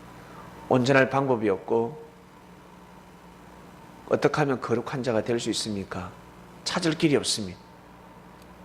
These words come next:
그래서 하늘이 섭리를 하시는 겁니다.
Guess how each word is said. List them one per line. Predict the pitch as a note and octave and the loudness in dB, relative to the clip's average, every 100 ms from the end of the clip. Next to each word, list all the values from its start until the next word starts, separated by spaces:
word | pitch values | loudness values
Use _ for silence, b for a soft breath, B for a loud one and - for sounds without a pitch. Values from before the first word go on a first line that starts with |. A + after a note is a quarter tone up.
| - - - - - - - - - - - | -20 -20 -20 -20 -20 -20 -20 -20 -20 -12 0
그래서 | G#2+ A2 - B2 D#3+ - - | 4 6 4 0 0 -8 -16
하늘이 | - A2 G2 E2+ | -6 -2 -2 -2
섭리를 | - B2+ A2+ F2+ | -4 -4 -4 -4
하시는 | - - A#2+ G2+ | -2 -2 -2 -4
겁니다. | F#2+ F#2 | -8 -10